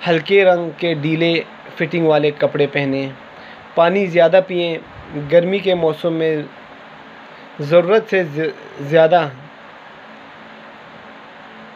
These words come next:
काम और वर्जिश को कम करें,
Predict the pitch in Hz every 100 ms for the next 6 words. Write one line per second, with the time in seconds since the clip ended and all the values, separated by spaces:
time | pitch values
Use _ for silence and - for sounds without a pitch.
0 | - - - 170 208 175 190 175 165 160
1 | 190 - 175 151 - - - - - -
2 | - 170 170 170 160 156